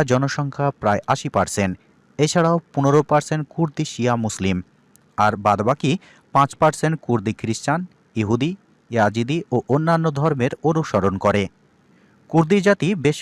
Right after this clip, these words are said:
আন্তরিক, সহজে মানুষের সাথে মিশতে পারে। অফিসে কিংবা শপিং মলে যেসব মেয়েরা চোখে পড়ে,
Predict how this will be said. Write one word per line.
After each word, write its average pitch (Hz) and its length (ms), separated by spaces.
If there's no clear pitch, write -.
আন্তরিক, 107 460
সহজে 104 420
মানুষের 101 500
সাথে 151 360
মিশতে 143 340
পারে। 95 260
অফিসে 190 440
কিংবা 139 400
শপিং 123 360
মলে 156 460
যেসব 113 380
মেয়েরা 120 360
চোখে 113 340
পড়ে, 135 260